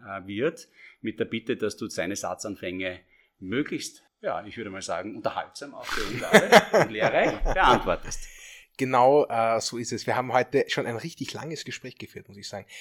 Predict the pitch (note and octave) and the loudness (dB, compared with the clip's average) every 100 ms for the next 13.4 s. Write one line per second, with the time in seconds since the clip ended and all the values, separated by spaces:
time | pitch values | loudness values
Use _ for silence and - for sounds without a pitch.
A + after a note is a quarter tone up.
0 | - B2+ - C#3+ A2+ G#2+ B2 E3 - C3 | -14 -12 -2 0 4 6 8 6 4 4
1 | C3+ B2 - - A#2+ B2 D#3+ D3+ A#2+ A2+ | 4 2 -2 -4 -4 -2 -4 -6 -8 -6
2 | E3 F#3 - B2+ B2 - A#2 - - A2 | -4 -2 -4 -6 -6 -4 -6 -6 -6 -4
3 | G#2+ - - C3+ - B2 G#2 G#2 - C3 | -4 -6 -8 -8 -4 -4 -4 -10 -12 -14
4 | C3 - A#2+ - A#2 - A2 C3+ - - | -10 -10 -10 -16 -14 -8 -6 -6 -12 -18
5 | - A#2 A2+ - B2+ - - B2 C#3 E3+ | -8 -6 -4 -4 -8 -4 -4 0 0 0
6 | C3+ - - C#3+ - D#3 C3+ - A2 G2 | -2 -8 -10 -10 -12 -12 -10 -6 -4 -4
7 | - A2+ A2+ - - A2+ B2 A2 A2 - | -6 -8 -6 -4 -2 -2 -2 -4 -8 -12
8 | - - - A#2+ C3+ A2 - C#3 - G2+ | -20 -18 -10 -2 0 0 0 -4 -2 -2
9 | A#2+ D3+ - A#2+ G#2+ - A#2+ D#3 - E3+ | 0 -2 -2 -4 -6 -4 -4 -2 2 2
10 | C3 C#3+ D#3 - B2 C3 C#3+ C3+ B2 A#2 | 0 -4 -4 -2 -4 -4 -6 -8 -8 -8
11 | - - G#2+ - C#3+ B2+ C3 D3+ - - | -4 0 0 0 -6 -2 0 0 -2 -18
12 | - F#3 - C3 - C#3+ - C#3+ - C#3 | -16 -16 -6 -4 0 -2 -2 -4 -4 -4
13 | C3+ - A#2 C#3 | -4 -8 -8 -8